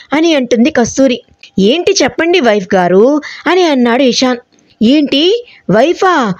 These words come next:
అన్నది షాక్గా ఇంకా ఆశ్చర్యంగా. "అవును, నువ్వు నా భార్యవి కదా ఇప్పుడు మా ఇంట్లో, అందుకే నా భార్యకు నేను అన్నం పెట్టడంలో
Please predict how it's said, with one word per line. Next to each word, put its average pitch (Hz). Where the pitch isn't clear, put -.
అన్నది 302
షాక్గా 226
ఇంకా 226
ఆశ్చర్యంగా. 240
"అవును, 240
నువ్వు 220
నా 285
భార్యవి 214
కదా 294
ఇప్పుడు 285
మా 269
ఇంట్లో, 262
అందుకే 233
నా 294
భార్యకు 226
నేను 247
అన్నం 170
పెట్టడంలో 220